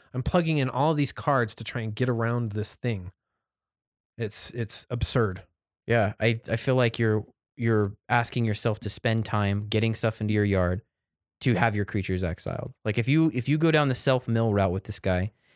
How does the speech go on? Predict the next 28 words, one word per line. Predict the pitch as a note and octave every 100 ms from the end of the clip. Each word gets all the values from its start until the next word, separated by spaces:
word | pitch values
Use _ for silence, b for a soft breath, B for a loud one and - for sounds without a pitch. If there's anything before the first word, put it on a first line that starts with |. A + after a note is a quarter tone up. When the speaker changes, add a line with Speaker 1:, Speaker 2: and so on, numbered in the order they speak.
| _
Speaker 2:
and | G#2+
you're | A2+
looking | B2 - A2+
for | A#2
ways | A2 G#2+ G#2 -
to | G2+ -
exile | B2 - - A2+ G#2+ G2+ G2+ -
or | A#2 G2+
get | A#2 -
cards | A#2+ G#2+
into | A#2 B2
your | B2
graveyard | A2 G#2+ G#2 G2
to | F#2+
cheat | - B2
them | A2+ G#2+
into | F#2+
play, | F2+ G#2+ A2+
like, | G2
if | G2+
you | A2+
start | D#3 A#2+
treating | - B2+ A#2
this | G#2+
guy | - G#2
like | G2 G2+
a |
reanimator, | F2+ F2+ F#2+ G#2 A2+ B2 C3+